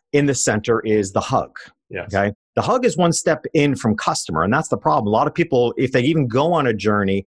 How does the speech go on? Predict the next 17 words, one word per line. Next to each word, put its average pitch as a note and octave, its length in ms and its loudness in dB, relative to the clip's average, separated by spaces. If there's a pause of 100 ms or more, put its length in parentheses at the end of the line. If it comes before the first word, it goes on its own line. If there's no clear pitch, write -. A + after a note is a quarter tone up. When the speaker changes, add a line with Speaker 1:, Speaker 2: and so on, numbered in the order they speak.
(100)
Speaker 1:
they A2 60 0
stop A2 400 -2
at A#2 140 2
acquiring A#2 520 0
the F2+ 80 -2
customer. - 540 -6 (500)
What C3 220 -2
I'm D3+ 360 2
really A2 300 2 (140)
focused - 420 -2
on F#2 320 2
is G#2 260 0
how A2+ 220 -2
can C3+ 180 -4
that G#2 200 0
customer C3+ 480 -2
become G#2 640 0